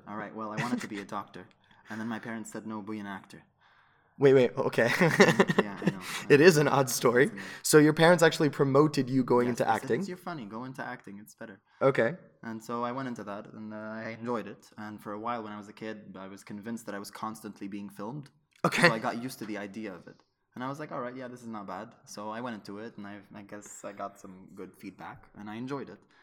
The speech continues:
Speaker 1: And I fell in love with it from then on. And, uh, I'm, in terms of the major, I'm more into acting and writing and editing.
Speaker 2: Okay.
Speaker 1: To be, like, to be more specific.
Speaker 2: Okay.
Speaker 1: Mostly acting,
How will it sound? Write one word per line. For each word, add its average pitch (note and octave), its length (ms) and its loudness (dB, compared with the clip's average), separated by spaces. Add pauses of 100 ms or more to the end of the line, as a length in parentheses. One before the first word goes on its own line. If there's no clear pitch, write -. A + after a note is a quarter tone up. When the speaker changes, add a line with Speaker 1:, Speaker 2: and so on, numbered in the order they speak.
(300)
Speaker 1:
And B2+ 140 -4
I C#3 80 -4
fell B2+ 180 -4
in G#2+ 160 -10
love F2 80 -14
with E2+ 140 -18
it E2 100 -20 (140)
from F#2 140 -14
then F2+ 180 -12
on. G2 180 -16 (180)
And, F#2+ 220 -14
uh, G2 240 -14 (800)
I'm, A#2 380 -6 (200)
in D#3 260 -2 (360)
terms D3 320 -2
of A#2+ 120 -8
the A#2 80 -6
major, D3 480 -6
I'm A#2 180 -8
more C3 280 -4
into A#2 680 -8
acting C3+ 720 -6 (180)
and G2+ 360 -14
writing C3 520 -8 (100)
and G#2 580 -14 (400)
editing. G#2 340 -12 (320)
Speaker 2:
Okay. C3 260 2
Speaker 1:
To C3+ 120 -16
be, G2+ 140 -10
like, F#2 200 -14
to - 60 -18
be G2 120 -12
more G2 140 -14
specific. - 480 -20 (200)
Speaker 2:
Okay. B2 200 -4
Speaker 1:
Mostly A#2 320 -6
acting, D2 300 -10